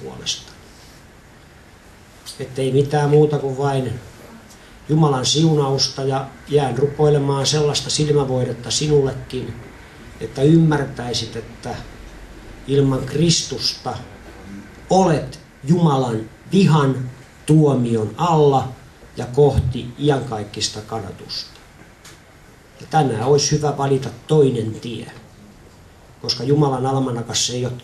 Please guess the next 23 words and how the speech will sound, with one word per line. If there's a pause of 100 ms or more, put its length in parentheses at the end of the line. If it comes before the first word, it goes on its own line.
kuin (100)
tää
päivä. (1200)
Jumalan
almanakassa
ei
ole
sitä (100)
huomista. (2500)
Mut
saatana
sanoo
sinulle
ja
oma
liha,
että
tee
parannus, (340)
mut (480)
tee
vasta (360)
huomenna.